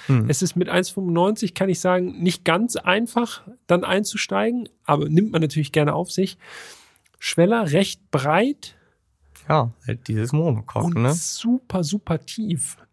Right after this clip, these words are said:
Speaker 2: Also die Sitzposition, wenn man erstmal drin sitzt im vier C, merkt man, boah, das ist also wirklich knapp über Asphalt.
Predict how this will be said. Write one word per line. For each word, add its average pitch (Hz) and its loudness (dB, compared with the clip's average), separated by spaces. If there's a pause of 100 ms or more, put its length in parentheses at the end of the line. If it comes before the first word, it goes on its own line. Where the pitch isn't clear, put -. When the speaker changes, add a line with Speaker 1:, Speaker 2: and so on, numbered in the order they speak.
(140)
Speaker 2:
Also 160 6
die 160 0
Sitzposition, 160 2
wenn 180 6
man 220 2
erstmal 185 2
drin 214 4
sitzt 165 -2
im 147 -2
vier 151 -2
C, 165 0
merkt 156 0
man, - -4 (100)
boah, 175 -8
das - -4
ist - -8 (220)
also 147 4
wirklich 175 0 (560)
knapp 202 0 (220)
über 196 2
Asphalt. 160 -2